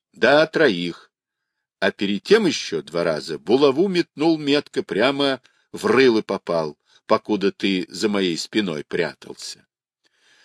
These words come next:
«Не прятался я», — чуть не плача воскликнул юноша. «Это верно», — мягче сказал отец. «Не прятался он, хорошо бился. Ни одного не убил,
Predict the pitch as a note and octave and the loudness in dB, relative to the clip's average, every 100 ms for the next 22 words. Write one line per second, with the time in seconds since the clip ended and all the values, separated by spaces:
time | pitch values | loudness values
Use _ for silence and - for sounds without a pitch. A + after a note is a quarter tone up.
0 | _ F#2 A#2 - G3+ C#3+ G3 - C#3+ - | _ -4 -4 0 2 4 4 2 0 -2
1 | A2+ F#2 D#2 - A2+ G#2 G2 G2 - F#2 | -6 -2 -4 -2 -6 -6 -8 -8 0 0
2 | E2 - E2+ E2+ - E2 D#2 - D#2+ D2+ | 0 -6 -6 -8 -8 -14 -14 -14 -16 -14
3 | D2 B1 - - _ _ _ _ _ _ | -16 -16 -16 -18 _ _ _ _ _ _
4 | _ _ _ - A2 - D#3 A#2 G2+ F#2 | _ _ _ 2 2 4 2 6 4 4
5 | F2+ E2+ - _ _ F#2 F#2 F2+ - E2+ | 0 -2 -6 _ _ 0 0 0 -8 -10
6 | - D2+ D#2+ C#2 - C#2 - - - _ | -8 -6 -6 -8 -10 -14 -12 -18 -18 _
7 | _ _ _ F2 C3+ A2+ A2+ A2 - G2+ | _ _ _ -2 0 4 4 4 2 -4
8 | - D#2+ C2+ B1 _ _ - A2+ A#2+ - | -4 -8 -8 -12 _ _ 0 2 4 4
9 | A2+ G2 F2+ C#2+ - - _ _ _ - | 4 4 -2 -6 -12 -16 _ _ _ -20
10 | - - F#2 B2 C3+ G#2+ C3+ C3+ C#3+ C3+ | -20 -14 0 2 2 2 4 6 6 4
11 | C3 A2+ G3+ F#3 | 2 2 2 2